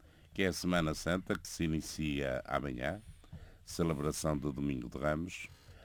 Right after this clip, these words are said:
Os dias da Semana Santa, eh,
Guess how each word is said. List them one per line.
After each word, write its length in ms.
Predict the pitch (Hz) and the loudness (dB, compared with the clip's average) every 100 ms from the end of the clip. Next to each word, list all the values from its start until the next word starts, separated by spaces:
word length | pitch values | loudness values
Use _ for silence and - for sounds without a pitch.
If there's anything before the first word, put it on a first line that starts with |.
| - - - | -20 -20 -6
Os 240 | - 120 92 | 2 2 6
dias 480 | 117 120 104 95 73 | 8 10 10 6 4
da 160 | 92 | 2
Semana 420 | 80 92 90 87 | 2 4 6 6
Santa, 560 | 80 - 76 65 65 62 - - - - - - - - - - - 85 | 2 2 0 0 -4 -6 -8 -20 -20 -20 -20 -20 -20 -20 -20 -20 -10 2
eh, 360 | 90 87 82 | 4 4 2